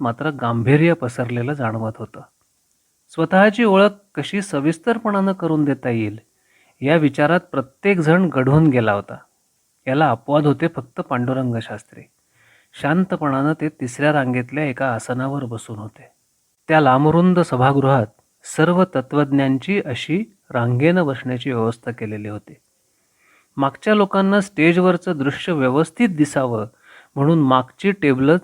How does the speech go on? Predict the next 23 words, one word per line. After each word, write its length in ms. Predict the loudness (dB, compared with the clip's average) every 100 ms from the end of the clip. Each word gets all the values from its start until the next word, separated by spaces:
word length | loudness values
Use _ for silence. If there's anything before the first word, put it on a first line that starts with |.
| -2
चढत्या 340 | -2 0 -2
क्रमानं 440 | 0 -2 -2 -2 -4
थोडी 180 | -4 -2
उंचावर 560 | 0 0 -2 -2 -2 -4
ठेवलेली 440 | -4 -4 -4 -8
होती. 280 | -10 -14 -20 -20 _ _ _ _ _ _ _
स्टेजच्या 560 | -8 0 0 0 -6 -6
दिशेनं 560 | -6 -8 -8 -6 -4 -4
प्रत्येकाला 640 | -6 -10 -10 -6 -2 -2
विनासायास 640 | 0 0 0 2 2 2
जाता 320 | 2 0 0
यावं 360 | 0 0 0 -6 -12 _ -20 -20 _
या 140 | 0 2
दृष्टीनं 520 | 0 -2 -4 0 2
मधून 380 | 2 2 2 0
पायवाट 500 | 0 0 2 2 -2 -4
ठेवलेली 360 | -6 -4 -6
होती. 240 | -8 -10 -18 -20 _ _ _ _ _ _ _ -4
समोरच्या 480 | 2 2 2 -2 -6
स्टेजच्या 520 | -4 -6 -6 -4 -2
मध्यभागी 720 | -2 0 2 2 2 -2 -4 -10 _ _ _ _ -8
अध्यक्ष, 560 | -4 2 2 0 -6 -6 -6
सेक्रेटरी 720 | -6 -8 -2 -2 0 -4 -6